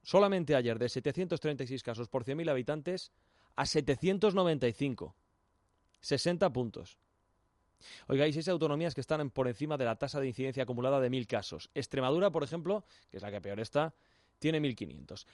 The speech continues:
Las ucis están en muchos lugares acercándose peligrosamente al límite de su capacidad. En La Rioja están al sesenta por ciento,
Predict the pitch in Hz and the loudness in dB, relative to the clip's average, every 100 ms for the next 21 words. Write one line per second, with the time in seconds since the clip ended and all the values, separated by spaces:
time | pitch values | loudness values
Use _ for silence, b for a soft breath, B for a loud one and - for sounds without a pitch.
0 | b 127 123 - 202 107 110 110 147 135 | b 2 2 2 0 0 -6 0 2 2
1 | 139 175 196 202 165 156 160 156 - 123 | 2 0 2 2 2 2 0 -2 -2 0
2 | 139 143 139 143 123 120 123 131 131 139 | 0 0 -2 -2 0 0 0 -2 -2 -2
3 | 135 123 151 156 131 123 135 117 110 - | 0 2 0 0 0 0 0 0 -2 -2
4 | 120 170 147 113 113 113 113 117 104 101 | 2 2 2 -2 -4 -6 -4 -4 -4 -10
5 | 98 95 101 101 151 151 160 | -12 -12 -10 -4 -4 0 -2